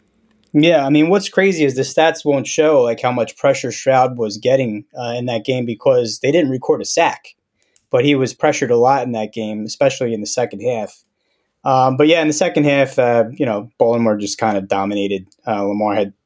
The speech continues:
what, two touchdowns on the ground, two in the, through the air. They ran for two hundred twenty-nine yards. So, yeah, I mean, um, I thought Houston might hang a little bit later in the game, but, uh, you know,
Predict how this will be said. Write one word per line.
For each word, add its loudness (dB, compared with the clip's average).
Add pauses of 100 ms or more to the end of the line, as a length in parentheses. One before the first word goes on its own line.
what, -2
two -6
touchdowns -2
on -4
the -2
ground, 0
two 0
in 2
the, -2
through -6
the 0
air. 0 (220)
They 2
ran 2
for -8
two 0
hundred 0
twenty-nine -2
yards. 0 (640)
So, 0 (300)
yeah, 2
I -4
mean, -2
um, -2 (160)
I 2
thought 2
Houston 0
might 2
hang 2
a 2
little 4
bit 0
later 2
in 0
the -4
game, 0
but, 0
uh, 2 (160)
you -12
know, -6